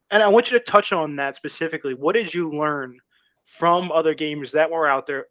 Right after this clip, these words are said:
like Axie, or like the ones that were copying it? Um, and what did you learn from, from those mistakes, and how did you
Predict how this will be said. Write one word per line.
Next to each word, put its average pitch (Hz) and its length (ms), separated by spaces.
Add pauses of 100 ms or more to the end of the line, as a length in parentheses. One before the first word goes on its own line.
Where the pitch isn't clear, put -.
like 151 200
Axie, 143 600
or 151 100
like 143 220
the 143 60
ones 139 200
that 135 120
were 135 120
copying 147 600
it? 123 100 (400)
Um, 147 300
and 160 180
what 185 120
did 180 140
you 170 140
learn 170 260
from, 147 300
from 147 220 (180)
those 165 260
mistakes, 156 480
and 143 120
how 170 260
did 160 200
you 143 300